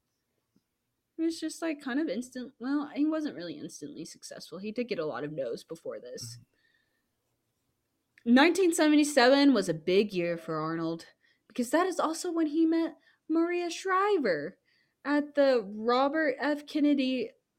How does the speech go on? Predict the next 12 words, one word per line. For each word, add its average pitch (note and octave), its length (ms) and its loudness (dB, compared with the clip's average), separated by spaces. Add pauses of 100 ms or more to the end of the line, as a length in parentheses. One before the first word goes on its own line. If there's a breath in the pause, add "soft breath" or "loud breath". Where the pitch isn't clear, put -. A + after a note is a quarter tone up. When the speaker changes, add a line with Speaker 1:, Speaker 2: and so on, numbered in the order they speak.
(220)
Speaker 1:
Celebrity C4+ 1200 -4
Tennis D#4+ 440 -4
Tournament. D3+ 580 -10 (460)
Maria A#3+ 760 4 (300)
was B3 140 -4
born G#3+ 440 -2
on G3 220 -4
November G3+ 420 -2
sixth, - 560 -2
nineteen F3 420 -4
fifty-five, E3+ 720 -6
to F3+ 300 -2